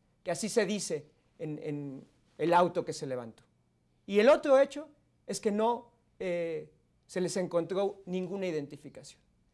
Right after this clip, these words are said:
A partir de esto, déjenme construir un escenario para que vean la gravedad, la magnitud del problema. Hoy no sabemos si a estos muchachos les mató el ejército, les mató la delincuencia.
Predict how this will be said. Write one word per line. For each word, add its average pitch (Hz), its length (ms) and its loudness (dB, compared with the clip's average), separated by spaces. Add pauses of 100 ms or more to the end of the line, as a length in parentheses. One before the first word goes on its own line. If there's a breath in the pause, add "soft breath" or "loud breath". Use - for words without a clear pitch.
(120)
A 202 160 0
partir 302 340 4
de 294 140 6
esto, 285 260 -2
déjenme 240 420 2
construir 214 320 -4
un 214 120 -4
escenario 196 340 0
para 185 160 0
que 190 80 -2
vean 214 200 -2
la 185 100 2
gravedad, 156 460 2
la 160 100 0
magnitud 170 500 -4
del 151 160 -8
problema. 110 380 -12 (1400)
Hoy 349 280 6 (960)
no 226 180 4
sabemos 254 640 2 (340)
si - 220 -2
a 208 140 8
estos 240 360 -4
muchachos 247 640 -4 (260)
les 170 180 -6
mató 185 260 0
el 240 80 4
ejército, 240 720 -2
les 175 180 -6
mató 180 240 -6
la 208 100 -2
delincuencia. 208 640 -6